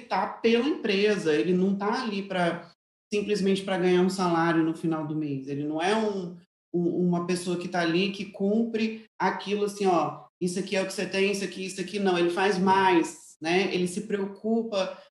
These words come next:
com papel, por exemplo, né? Desperdício de papel. Ele se preocupa com, às vezes, com situações ali dentro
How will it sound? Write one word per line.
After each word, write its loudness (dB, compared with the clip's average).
com 2
papel, 4
por -2
exemplo, 0
né? 2
Desperdício -4
de -18
papel. 0
Ele 0
se -8
preocupa -2
com, 0
às 2
vezes, -2
com -6
situações -2
ali 2
dentro -2